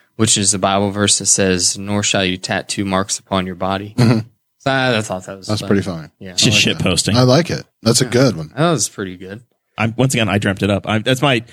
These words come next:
Speaker 1: Yeah,
Speaker 3: that's the
Speaker 1: it was
Speaker 3: nearest thing
Speaker 1: the,
Speaker 3: to me having
Speaker 1: it
Speaker 3: a
Speaker 1: was
Speaker 3: tattoo.
Speaker 1: Jeremiah's idea,
Speaker 2: Yeah.
Speaker 1: and I was like, "I have to do that." That's freaking, that's so funny.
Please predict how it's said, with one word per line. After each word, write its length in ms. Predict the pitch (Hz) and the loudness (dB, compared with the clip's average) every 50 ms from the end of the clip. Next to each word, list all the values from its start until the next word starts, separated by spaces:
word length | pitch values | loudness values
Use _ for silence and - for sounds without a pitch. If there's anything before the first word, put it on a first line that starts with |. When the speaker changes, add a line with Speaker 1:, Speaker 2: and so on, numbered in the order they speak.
| - - - | -18 -6 -2
Speaker 1:
Yeah, 120 | 143 170 | 0 2
Speaker 3:
that's 100 | 156 - | 2 4
the 60 | 202 196 | 4 4
Speaker 1:
it 20 | |
was 60 | 180 | 4
Speaker 3:
nearest 260 | 180 185 185 175 160 | 4 4 4 4 4
thing 160 | 165 175 160 151 | 4 4 2 4
Speaker 1:
the, 60 | 156 | 2
Speaker 3:
to 80 | 170 | 4
me 240 | 156 165 165 165 160 | 4 6 6 6 6
having 240 | 147 165 - 180 - | 6 6 4 4 4
Speaker 1:
it 20 | |
Speaker 3:
a 40 | 135 | 2
Speaker 1:
was 80 | 131 - | 2 2
Speaker 3:
tattoo. 280 | - 110 - 104 101 147 | 2 2 4 4 4 4
Speaker 1:
Jeremiah's 360 | 131 - - 175 160 147 143 | 4 2 2 2 0 2 0
idea, 440 | 135 127 120 131 170 165 117 95 92 - | 0 0 0 2 0 2 2 0 -2 -2
Speaker 2:
Yeah. 120 | 123 123 | 0 0
Speaker 1:
and 80 | 113 135 | 0 0
I 100 | 139 143 | -2 -4
was 140 | 139 131 | -4 -2
like, 180 | 127 107 101 107 | -2 -4 -2 -2
"I 180 | 123 180 196 185 | -2 -2 -2 -2
have 300 | 156 156 143 143 147 - | -2 -2 -4 -4 -4 -6
to 80 | 143 | -8
do 140 | 139 180 180 | -6 -4 -2
that." 120 | 123 92 | -2 -2
That's 240 | - 131 165 - - | 0 0 0 0 -2
freaking, 480 | - - 135 131 - 135 120 117 117 113 | -4 -6 -10 -10 -8 -10 -12 -12 -14 -12
that's 200 | - 127 123 - | -10 -8 -4 -2
so 260 | - - 147 135 135 | -2 -2 -2 -2 -4
funny. 320 | 131 - 143 131 113 - | -4 -4 -4 -4 -4 -6